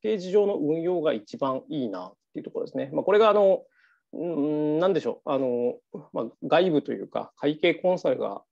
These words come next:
あー、どうのこうの言ってるとか、えー、なんかシーエフオー協会がどうのこうの言ってるじゃなくて、実際ですね、我々はその機能として作ってみて、えー、お客さんに展開してみて、えー、数百社のですね、運用実績の結果から、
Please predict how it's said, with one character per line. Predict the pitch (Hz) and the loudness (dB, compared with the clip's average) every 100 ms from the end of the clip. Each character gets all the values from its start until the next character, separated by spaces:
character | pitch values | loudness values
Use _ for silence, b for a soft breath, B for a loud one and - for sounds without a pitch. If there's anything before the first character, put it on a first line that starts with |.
| - | -8
あ | 110 104 | -4 -4
ー、 | 101 | -2
ど | 120 | -2
う | |
の | 127 | -2
こ | 127 | 0
う | 120 | -2
の | |
言 | 95 | -4
っ | |
て | - - | -8 -8
る | 101 | -8
と | - | -8
か、 | - - _ _ _ _ | -12 -20 _ _ _ _
え | 104 101 98 95 | 0 2 2 2
ー、 | |
な | 123 | 0
ん | |
か | - | -4
シ | - 139 | 0 2
ー | |
エ | 143 | 2
フ | 156 | 0
オ | |
ー | 139 | 0
協 | 156 | 0
会 | 110 | 0
が | 90 | -4
ど | 117 | -6
う | |
の | 113 | -8
こ | - | -6
う | 117 | -6
の | |
言 | 95 | -6
っ | - | -6
て | 120 | -4
る | |
じ | 113 | -4
ゃ | |
な | 110 | -8
く | - | -6
て、 | 117 135 | -6 -4
実 | 143 | -4
際 | - 226 | 2 4
で | 156 | 2
す | - | 0
ね、 | 123 117 127 | 0 0 2
我 | 151 | 4
々 | 196 | 4
は | 180 | 0
そ | 175 | -2
の | 165 | -4
機 | - 262 | -4 0
能 | 165 - | 2 2
と | 123 | 0
し | - | -8
て | 98 | -12
作 | - 330 | -10 -10
っ | |
て | - 131 | -6 -6
み | 110 | -6
て、 | - 117 - _ 135 | -2 -2 -2 _ 0
え | |
ー、 | 127 | 0
お | |
客 | 190 180 | 0 -2
さ | 214 | -4
ん | |
に | 185 | -4
展 | 170 170 | -2 -2
開 | 170 190 | -2 -2
し | 175 | -2
て | 190 | -4
み | 180 | -2
て、 | - 110 - _ _ _ - | 2 2 0 _ _ _ -2
え | 113 | -2
ー、 | |
数 | - 180 | -2 -2
百 | 208 - | -2 0
社 | 160 | -2
の | 107 | -2
で | 95 | -6
す | 135 | -8
ね、 | 123 | -6
運 | 139 147 | -2 2
用 | 156 143 | 4 4
実 | 123 139 - - | 2 -4 -8 -10
績 | - | -8
の | 107 | -12
結 | - 156 151 | -2 -2 0
果 | 190 | -2
か | 185 226 | 0 -2
ら、 | 190 | -4